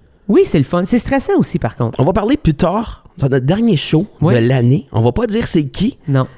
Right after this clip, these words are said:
Speaker 2: mais elle aussi, elle a joué dans sa ville.
Speaker 1: Oui.
Speaker 2: On laisse ça comme
Speaker 1: Direct
Speaker 2: ça.
Speaker 1: comme ça.
Speaker 2: Mais demain, on parle à d'autres personnes qui sauront vous divertir le trente et un décembre si vous n'êtes pas à Capus Casing,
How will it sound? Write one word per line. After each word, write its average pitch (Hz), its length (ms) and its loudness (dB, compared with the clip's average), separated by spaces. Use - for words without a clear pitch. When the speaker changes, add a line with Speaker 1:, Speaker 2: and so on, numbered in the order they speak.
Speaker 2:
mais 135 360 2
elle 165 420 2
aussi, 101 540 -4
elle 101 180 -4
a 87 80 -2
joué 104 300 -2
dans 101 140 2
sa - 180 -6
ville. 87 420 -12
Speaker 1:
Oui. 190 260 2
Speaker 2:
On 104 120 0
laisse 98 200 0
ça 113 140 2
comme 92 200 -2
Speaker 1:
Direct 131 280 0
Speaker 2:
ça. 147 40 -2
Speaker 1:
comme 147 180 0
ça. 127 260 -2
Speaker 2:
Mais 190 240 2
demain, 165 400 0
on 95 100 0
parle - 240 -4
à 113 140 -2
d'autres 226 300 -2
personnes 123 580 0
qui - 80 -8
sauront 143 240 0
vous 165 140 2
divertir 151 680 -2
le 127 80 0
trente 175 360 -4
et 165 100 0
un 175 80 0
décembre 156 460 0
si - 460 0
vous 110 180 0
n'êtes 104 240 2
pas 160 200 0
à 101 120 -4
Capus - 500 -2
Casing, 139 520 0